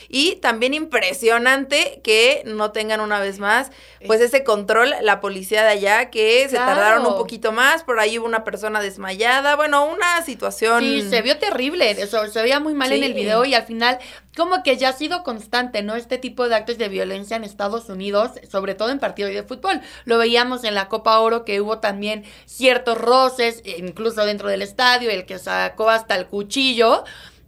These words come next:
Speaker 2: Eh, es lamentable que no
Speaker 1: Sí.
Speaker 2: estén teniendo este control. Yo creo que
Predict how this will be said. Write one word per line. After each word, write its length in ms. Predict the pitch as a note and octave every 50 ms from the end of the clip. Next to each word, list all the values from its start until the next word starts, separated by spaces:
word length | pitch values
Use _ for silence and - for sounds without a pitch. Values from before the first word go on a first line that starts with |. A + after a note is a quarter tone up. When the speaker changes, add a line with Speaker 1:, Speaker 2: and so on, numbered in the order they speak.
| _ _
Speaker 2:
Eh, 600 | A3 A3+ A3+ A3+ A3+ A3 A3 A3 G#3+ G#3 G#3+ G#3+
es 120 | A3+ A3 C#4
lamentable 560 | D4+ D#4+ C#4 A#3+ G#3+ - B3 B3 B3+ B3+ B3+
que 80 | - G#3+
no 100 | G#3 A3
Speaker 1:
Sí. 60 | G3
Speaker 2:
estén 180 | F#3+ B3+ A#3+
teniendo 320 | - A3+ G3+ G3+ G#3 A3 A3+
este 180 | A3+ - G3+
control. 360 | G3 - F#3+ G3 G#3 G#3+ G#3 G3+
Yo 160 | A#3 A#3+ A#3+
creo 260 | C4+ C4+ C#4 C#4+ C#4+
que 260 | - D4 C4+ B3+ B3+